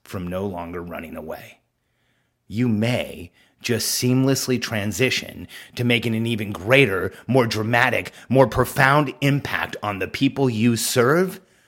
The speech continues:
and the people you lead.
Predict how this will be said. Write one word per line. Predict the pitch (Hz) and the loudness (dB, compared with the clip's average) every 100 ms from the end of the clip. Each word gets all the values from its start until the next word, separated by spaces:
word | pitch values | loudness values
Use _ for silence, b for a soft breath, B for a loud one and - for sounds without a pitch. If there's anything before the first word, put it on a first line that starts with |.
| b b b b b b 95 | b b b b b b -10
and | 92 | -8
the | 90 | -6
people | - 110 113 113 110 _ | -4 -4 -2 -4 -4 _
you | - 85 92 95 92 92 _ _ - | -16 -8 -4 -4 -4 -8 _ _ -20
lead. | - - - - | -14 -12 -12 -14